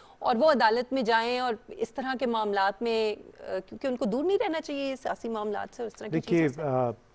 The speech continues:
Speaker 2: ये सब, इनमें से कई हैं, हमारे दोस्त भी हैं,
Speaker 1: हम्म।
Speaker 2: कुछ मेरे seniors भी हैं,
Speaker 1: जी।
Speaker 2: अ, लेकिन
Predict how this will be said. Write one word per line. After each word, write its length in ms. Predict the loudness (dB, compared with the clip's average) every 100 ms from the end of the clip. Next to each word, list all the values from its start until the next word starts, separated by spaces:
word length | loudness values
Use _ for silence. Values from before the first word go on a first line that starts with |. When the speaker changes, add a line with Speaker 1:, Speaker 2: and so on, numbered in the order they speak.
| _ -10
Speaker 2:
ये 60 | -6
सब, 360 | 0 0 2
इनमें 340 | 0 2 0 -2
से 120 | -2
कई 220 | 2 2
हैं, 240 | 4 2 0
हमारे 280 | 0 -4
दोस्त 340 | -4 -2 -4 -4
भी 100 | -4
हैं, 280 | -2 -2 -2
Speaker 1:
हम्म। 200 | -4 -8
Speaker 2:
कुछ 100 | -10 -6
मेरे 180 | -4 -2
seniors 400 | 0 2 2 0
भी 140 | 0
हैं, 320 | 2 2 0
Speaker 1:
जी। 60 | -2 -10 -20 -20 _ -20 -20 -12
Speaker 2:
अ, 240 | -6 -6 0
लेकिन 540 | 0 2 0 -2